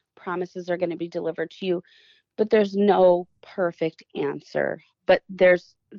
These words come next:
the, I think if I could give somebody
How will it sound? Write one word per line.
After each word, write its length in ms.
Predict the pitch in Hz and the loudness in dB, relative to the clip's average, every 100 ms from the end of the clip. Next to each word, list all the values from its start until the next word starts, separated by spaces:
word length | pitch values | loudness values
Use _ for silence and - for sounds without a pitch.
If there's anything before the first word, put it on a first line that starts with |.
| - | -20
the, 220 | 185 190 - | -4 -2 0
I 100 | 175 | -2
think 280 | 180 208 190 - _ _ _ _ _ _ _ _ _ _ _ _ _ - | -2 -2 -2 -6 _ _ _ _ _ _ _ _ _ _ _ _ _ -6
if 160 | 190 | 0
I 100 | 196 | 0
could 200 | 185 190 | -2 -6
give 200 | 208 190 | -6 -6
somebody 720 | _ - 190 185 180 185 175 | _ -10 -8 -6 -6 -8 -10